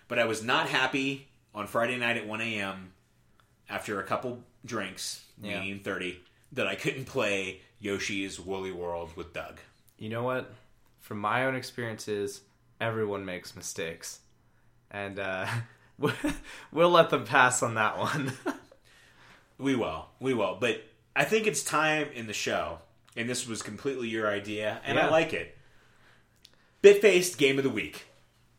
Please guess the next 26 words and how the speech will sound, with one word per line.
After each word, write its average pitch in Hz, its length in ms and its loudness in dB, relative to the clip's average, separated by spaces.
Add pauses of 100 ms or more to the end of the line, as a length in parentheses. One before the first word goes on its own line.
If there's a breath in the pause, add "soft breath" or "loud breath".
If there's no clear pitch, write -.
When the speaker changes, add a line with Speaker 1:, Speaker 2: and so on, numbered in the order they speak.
(320)
Speaker 2:
Yeah. 98 200 -14 (640 soft breath)
Speaker 1:
Which 135 300 0
might 160 440 4 (100)
end 147 180 -2
up 147 240 2
being 95 460 -2 (1400)
Bitfaced. 101 840 2 (1300)
Oh, 131 260 4
we're 117 120 -2
gonna 127 120 0
go 127 140 6
with 123 120 0
this 131 140 0
first? 151 520 -2 (240)
Speaker 2:
I, 202 260 4 (160)
you 139 140 -6
know, 165 160 2
I 196 100 4
think 196 180 -2
it's 196 160 0
fun. 104 600 -2 (680 loud breath)
Well, 180 440 2
no, 135 400 2
bring 160 260 -2
it 185 100 -2
up 190 220 0